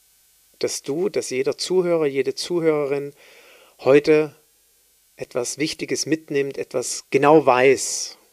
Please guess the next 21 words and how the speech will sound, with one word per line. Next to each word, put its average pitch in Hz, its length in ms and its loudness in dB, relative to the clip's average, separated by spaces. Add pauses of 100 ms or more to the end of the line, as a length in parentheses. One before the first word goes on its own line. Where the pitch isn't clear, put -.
(580)
Nämlich 131 300 -4
genau 156 400 4
weiß, 143 720 2
nach 156 320 0
dieser 180 240 -2
Podcast-Folge, - 1200 -4
wofür 165 600 2
ich - 320 -4
stehe. - 360 -2 (1700)
Quasi 160 340 0
wie 165 120 -2
so 156 200 4
ein 151 160 -6 (400)
Status - 880 0
quo 151 560 6 (160)
und 120 300 0
wie 180 160 -4
sieht 175 220 -8
die 175 100 -10
Zukunft - 560 -6
aus. - 420 -14